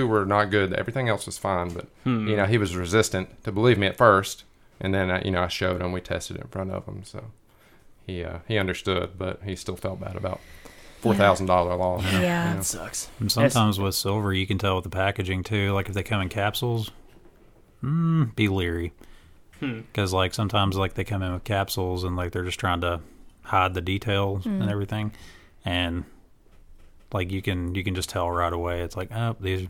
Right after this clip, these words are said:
Speaker 4: these are bad. They don't
Speaker 1: Yeah.
Speaker 4: like, they don't weigh right and all this." Like, but it's just like anything, like, in a capsule,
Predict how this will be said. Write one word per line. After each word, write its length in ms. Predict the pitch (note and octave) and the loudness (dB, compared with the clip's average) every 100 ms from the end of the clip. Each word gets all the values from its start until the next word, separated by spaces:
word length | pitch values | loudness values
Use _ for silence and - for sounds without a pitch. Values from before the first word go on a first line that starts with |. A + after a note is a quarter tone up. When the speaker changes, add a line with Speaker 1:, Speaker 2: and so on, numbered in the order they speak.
| - | -6
Speaker 4:
these 140 | F#2+ | -4
are 60 | F#2+ | -4
bad. 320 | E2+ E2+ F2 - | -4 -4 -6 -8
They 80 | G2 | -6
don't 120 | F#2+ | -4
Speaker 1:
Yeah. 120 | F#2+ F#2+ | -4 -4
Speaker 4:
like, 160 | F#2+ | -4
they 180 | - F#2+ | -6 -6
don't 140 | F2+ | -4
weigh 180 | F2+ G2+ | -2 0
right 400 | G2+ G2 G2+ G2+ | 2 2 4 2
and 120 | G2+ | 0
all 200 | F#2+ F#2+ | -2 -2
this." 220 | G2 F#2+ - | -4 -4 -6
Like, 160 | F#2 - - - - - - | -8 -12 -20 -20 -20 -20 -20
but 100 | - | -12
it's 120 | G#2 - | -10 -8
just 160 | G2 | -6
like 140 | F#2+ F#2 | -4 -2
anything, 340 | F#2+ F#2 F#2 | -4 -2 -4
like, 220 | F#2 F2+ | -4 -4
in 80 | G2 | -6
a 80 | E2+ | -4
capsule, 580 | - C#3+ - D3 C#3+ | -4 -6 -4 -4 -2